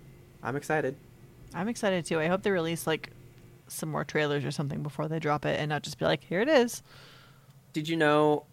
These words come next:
Speaker 1: it's, it's basically set to be the game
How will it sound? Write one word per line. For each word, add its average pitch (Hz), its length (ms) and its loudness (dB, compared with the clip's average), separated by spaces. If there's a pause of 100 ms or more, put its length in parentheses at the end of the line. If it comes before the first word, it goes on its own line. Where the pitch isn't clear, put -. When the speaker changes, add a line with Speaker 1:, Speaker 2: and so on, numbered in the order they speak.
(140)
Speaker 1:
it's, 143 520 2 (1200)
it's - 120 -6
basically 180 380 6
set 156 400 6
to 170 140 0
be 143 200 2
the 147 140 0
game 143 500 2